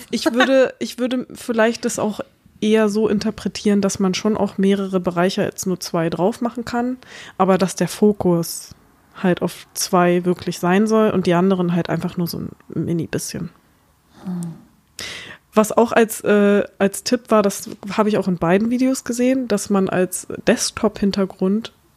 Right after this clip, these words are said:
Speaker 2: äh, Wasser irgendwie machen kann, weil Wasser und Blau scheinbar nochmal dieses Beruf und Karriere nochmal a-, aktivieren soll.
Speaker 1: Das ist sehr interessant, was du sagst,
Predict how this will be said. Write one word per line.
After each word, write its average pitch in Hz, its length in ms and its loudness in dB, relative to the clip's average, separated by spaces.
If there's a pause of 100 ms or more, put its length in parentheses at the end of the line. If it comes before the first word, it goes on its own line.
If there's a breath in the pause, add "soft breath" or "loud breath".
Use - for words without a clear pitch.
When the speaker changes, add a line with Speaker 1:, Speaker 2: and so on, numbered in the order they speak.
Speaker 2:
äh, 175 300 -2
Wasser 175 600 0
irgendwie 165 380 0
machen 170 320 0
kann, 190 340 0 (440 loud breath)
weil 175 320 4
Wasser 214 480 2
und 180 200 -2
Blau 208 480 4
scheinbar 202 560 2
nochmal 185 640 0 (320)
dieses 185 440 -4
Beruf 190 380 -2
und 185 160 -4
Karriere 175 640 -2 (260 soft breath)
nochmal 185 360 0
a-, - 80 -4 (220)
aktivieren 185 640 -2
soll. 170 280 -4 (100)
Speaker 1:
Das 302 200 4
ist 302 120 -4
sehr 277 120 2
interessant, 233 400 0
was 220 140 -2
du 202 80 -4
sagst, 214 540 2